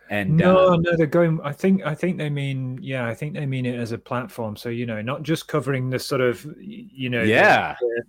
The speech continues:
Speaker 2: the gooey sort of aspects of, "Can I see what's going on around me?" But more,
Speaker 1: Yeah, yeah.
Speaker 2: but also in addition
Speaker 1: I
Speaker 2: to that,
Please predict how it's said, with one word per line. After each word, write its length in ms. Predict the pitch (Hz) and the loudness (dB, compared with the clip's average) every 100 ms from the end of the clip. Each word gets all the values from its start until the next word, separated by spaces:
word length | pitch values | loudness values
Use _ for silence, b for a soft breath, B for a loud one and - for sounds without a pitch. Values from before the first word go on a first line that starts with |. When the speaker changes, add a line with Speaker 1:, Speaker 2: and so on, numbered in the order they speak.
| 127 | -6
Speaker 2:
the 220 | 127 120 | -2 -2
gooey 480 | 113 143 139 131 120 | 0 0 2 2 0
sort 200 | - 123 | -2 -4
of 140 | 113 | -4
aspects 640 | 98 127 - - 117 - - | -4 -6 -6 -4 -6 -6 -6
of, 280 | 113 110 - | -4 -4 -8
"Can 180 | 131 120 | -8 -6
I 80 | |
see 260 | 117 - 123 | -6 -4 -4
what's 240 | 120 120 | -4 -6
going 240 | - 120 113 | -6 -6 -4
on 120 | 113 | -4
around 360 | 110 117 117 113 | -4 -2 -2 -4
me?" 140 | 101 | -6
But 240 | 98 120 | -6 -8
more, 320 | 123 131 127 113 B B | -4 -2 -2 -4 B B
Speaker 1:
Yeah, 400 | 95 104 175 185 | -4 2 4 6
yeah. 340 | 95 131 101 - | 4 4 2 0
Speaker 2:
but 120 | 165 - _ | -2 -2 _
also 540 | 151 147 - 120 107 117 _ | 2 2 0 -4 -4 -6 _
in 180 | 135 123 | -6 -4
addition 320 | 113 135 123 | -2 -2 4
Speaker 1:
I 60 | 143 | 4
Speaker 2:
to 160 | 113 104 _ _ | 2 -8 _ _
that, 180 | 101 | -10